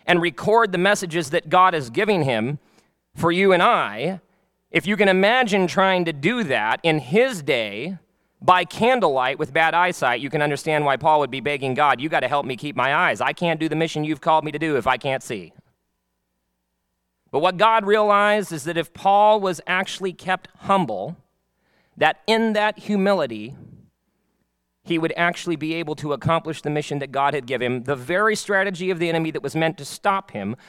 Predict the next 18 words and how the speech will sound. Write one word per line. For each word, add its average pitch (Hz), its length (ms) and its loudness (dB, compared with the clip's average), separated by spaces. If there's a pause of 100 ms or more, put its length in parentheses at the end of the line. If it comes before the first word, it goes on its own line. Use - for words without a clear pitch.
(220)
was 160 160 2
something 180 380 2
that 165 180 -8
kept - 340 -2
him 208 140 2
dependent 185 420 0
on 185 200 2
God 127 420 -2 (1120)
and 160 140 4
allowed 180 500 2
him 147 680 -2 (540)
to 160 80 -2
stay 151 320 -4
humble 120 600 -2 (520)
and 151 200 0
fulfill 139 880 0
the 139 120 -6
calling 120 580 0